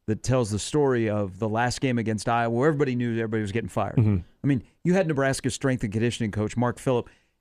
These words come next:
Speaker 1: His car in the parking lot was packed.
Speaker 2: <laughs> Before the game.
Speaker 1: Like,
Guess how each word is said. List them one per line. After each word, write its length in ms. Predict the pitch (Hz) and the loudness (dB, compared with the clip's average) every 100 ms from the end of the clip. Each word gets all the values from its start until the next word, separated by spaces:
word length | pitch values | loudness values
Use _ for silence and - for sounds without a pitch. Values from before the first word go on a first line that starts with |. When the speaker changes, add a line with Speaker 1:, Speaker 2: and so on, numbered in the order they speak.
| _ _ _ _ _ - | _ _ _ _ _ 2
Speaker 1:
His 200 | 160 - | 2 2
car 380 | - 165 226 | 0 2 4
in 60 | 226 | 6
the 120 | 165 156 | 6 8
parking 320 | 185 180 160 | 6 6 4
lot 220 | 131 127 | 2 2
was 120 | 131 - | 0 0
packed. 600 | - 143 131 - - - | 2 4 4 2 -6 -8
Speaker 2:
<laughs> 60 | - | -2
Before 300 | - - - | -2 2 2
the 140 | - | 2
game. 180 | - - - - - - | -2 -6 -6 -12 -6 4
Speaker 1:
Like, 280 | 175 175 | 4 4